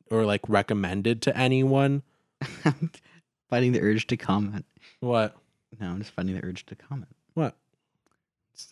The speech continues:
Speaker 2: I don't know. Whatever.
Speaker 1: What?
Speaker 2: Happy ending. <laughs>
Speaker 1: Oh. <laughs> But yeah, this, this is, it has twenty-four views so far. That's,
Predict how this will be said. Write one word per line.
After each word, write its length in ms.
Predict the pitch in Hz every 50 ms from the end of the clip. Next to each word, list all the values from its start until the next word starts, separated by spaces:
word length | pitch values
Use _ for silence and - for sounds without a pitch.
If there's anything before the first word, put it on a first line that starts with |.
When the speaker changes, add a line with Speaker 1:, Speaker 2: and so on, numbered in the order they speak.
| - -
Speaker 2:
I 40 |
don't 80 | 95 170
know. 200 | 156 110 123 131 131 _ _ _ _ _ _ _ -
Whatever. 460 | - 107 131 147 131 - - - 117 - -
Speaker 1:
What? 220 | 135 143 139 113 - _ -
Speaker 2:
Happy 340 | - 87 98 107 - 110 113
ending. 360 | 127 131 131 117 117 117 120 139 -
<laughs> 60 | -
Speaker 1:
Oh. 220 | 123 120 113 110 110 - - - - - - - -
<laughs> 340 | 220 143 139 131 127 120 113 - - - - - - _ _ _ _ _ _ _ _ _ _ _ _ _ _ _ _ -
But 140 | 135 147 147
yeah, 140 | 151 143
this, 320 | 131 139 135 - - - -
this 280 | - - 160 151 -
is, 360 | 165 170 165 165 170 175 175 175
it 260 | 180 185 190 196 156
has 240 | 185 196 202 185 -
twenty-four 500 | - 185 160 147 139 123 131 120 107 95
views 280 | 90 87 87 85 -
so 180 | - - 80 87
far. 320 | - 87 85 67 - 71
That's, 460 | 104 139 143 143 135 113 - - -